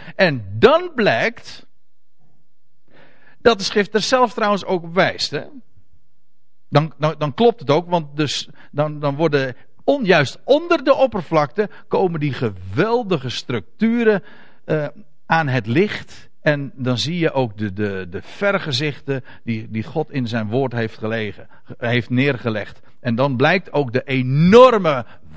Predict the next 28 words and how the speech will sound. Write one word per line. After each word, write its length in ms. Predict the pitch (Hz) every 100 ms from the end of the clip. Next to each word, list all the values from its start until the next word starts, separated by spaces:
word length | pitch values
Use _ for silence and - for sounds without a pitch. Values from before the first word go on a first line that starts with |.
| 87
waarde 640 | 135 175 202 190 156 156 147 -
van 180 | - 123
de 80 | 107
schrift, 400 | - 147 135 -
dat 140 | 113
het 140 | 110 113
een 200 | 107 -
goddelijk 580 | 156 143 214 170 127
woord 300 | 113 110 92
is. 200 | 104 - - - - - - - -
Afijn, 400 | - 165 123 87 - - - - - -
dit 280 | 143 202 -
is, 320 | 240 247 - - - 147 135 156
dat 180 | 208
is 100 | 190
wat 140 | 151 123
Paulus 320 | 117 107 120
zegt. 260 | 196 190 180
Dit 160 | 208
is 100 | 175
iets 220 | - 185
waarin 380 | 165 151 175 139
een 240 | 123 107 92
diepere 420 | 131 185 165 156 127
zin 340 | 107 165 160
ligt. 600 | 117 135 - - - - - - - - - - - - - - - - - - -
Eh, 300 | - 143 -
een, 280 | 147 135